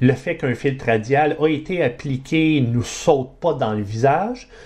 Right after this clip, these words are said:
Le filtre radial est quand même nuancé dans, dans la manière qui est appliquée dans la photo, mais ça fait une grosse différence. Sans le filtre radial, avec le filtre radial. En fait, je vais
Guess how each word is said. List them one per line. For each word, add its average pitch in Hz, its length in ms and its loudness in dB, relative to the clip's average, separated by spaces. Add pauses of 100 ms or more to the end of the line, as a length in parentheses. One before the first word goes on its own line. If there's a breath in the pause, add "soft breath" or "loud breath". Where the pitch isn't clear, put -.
(200 loud breath)
Le 123 60 4
filtre - 280 0
radial 139 800 2
est 117 120 -8
quand 110 280 0
même 117 520 0
nuancé 131 920 2
dans, 160 140 2
dans 143 140 0
la 147 100 2
manière 147 240 0
qui 160 80 -6
est 139 120 -2
appliquée 135 280 -6
dans 139 140 0
la 117 100 0
photo, 123 400 -2 (400 loud breath)
mais 120 200 2
ça 131 200 -2
fait 233 340 0
une 123 180 -2
grosse 165 440 0
différence. 98 840 -4 (560 soft breath)
Sans - 300 0
le 208 100 4
filtre 214 300 -2
radial, 190 560 0 (560)
avec 156 360 0
le 123 80 2
filtre 107 320 -6
radial. 98 500 -4 (460 loud breath)
En 135 100 6
fait, 240 180 2
je 165 120 -8
vais 156 180 4